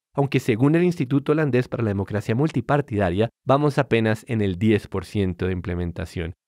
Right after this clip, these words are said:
El cuarenta y ocho por ciento recién inicia su marcha y un cuarenta y dos por ciento de las tareas no logran salir del mero papel.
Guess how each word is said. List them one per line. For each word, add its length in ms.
El 160
cuarenta 380
y 20
ocho 180
por 140
ciento 400
recién 380
inicia 340
su 160
marcha 460
y 120
un 100
cuarenta 400
y 60
dos 220
por 160
ciento 280
de 40
las 160
tareas 420
no 340
logran 460
salir 400
del 200
mero 420
papel. 580